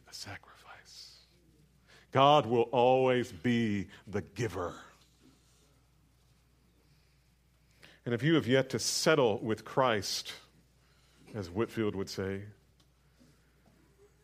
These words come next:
if you have no place at all for Christ in your life, and you have not placed all of your hope in Jesus Christ,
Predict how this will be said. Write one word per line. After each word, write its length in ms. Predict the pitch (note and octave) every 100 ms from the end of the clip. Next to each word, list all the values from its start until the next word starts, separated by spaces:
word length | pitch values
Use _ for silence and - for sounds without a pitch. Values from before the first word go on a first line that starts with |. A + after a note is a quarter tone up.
| _ -
if 140 | A#2 C#3
you 100 | D3
have 140 | C3
no 160 | D3 D3
place 380 | - D3 C#3
at 60 | C3+
all 400 | C3+ B2 F2 D2+ - - - - - - _ _ _ _ _ _ _ _ _ _ _ _ _ _ - - - _ - _ _ - _ _ _
for 160 | - G2
Christ 540 | - B2+ C3 B2+ -
in 120 | C3+
your 140 | A#2+ A#2
life, 580 | A#2+ B2 B2+ - - - - _ _ _ _ _ _ _ _ - _
and 140 | G#2+ A#2+
you 120 | E3
have 160 | D3 D3
not 280 | D#3+ D#3
placed 460 | - D#3 D#3+ D3+ -
all 340 | D#3+ D#3 E3
of 100 | D#3+
your 180 | C#3 C3+
hope 360 | - D3 C3 -
in 320 | C#3 C3+ C3
Jesus 400 | - B2+ A#2+ A2+
Christ, 640 | - G#2+ G2 F#2 - -